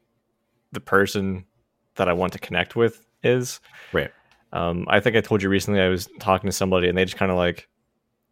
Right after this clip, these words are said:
Speaker 1: info dumped their entire life story.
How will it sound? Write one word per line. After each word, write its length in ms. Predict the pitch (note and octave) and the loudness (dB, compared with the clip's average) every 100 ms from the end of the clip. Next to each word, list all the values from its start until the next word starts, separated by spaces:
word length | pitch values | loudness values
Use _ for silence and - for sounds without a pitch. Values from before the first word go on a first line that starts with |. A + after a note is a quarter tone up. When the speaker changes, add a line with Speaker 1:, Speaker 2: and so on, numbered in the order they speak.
| _ - | _ 2
Speaker 1:
info 320 | G#3+ - G#2 | 2 4 2
dumped 500 | G2+ G2+ G2 - - | 4 2 0 -8 -6
their 180 | - F#2 | 2 4
entire 340 | F2 F#2+ F#2+ F#2+ | 4 2 4 4
life 160 | F#2 | 2
story. 440 | - F#2+ F#2+ G2 | 0 0 0 0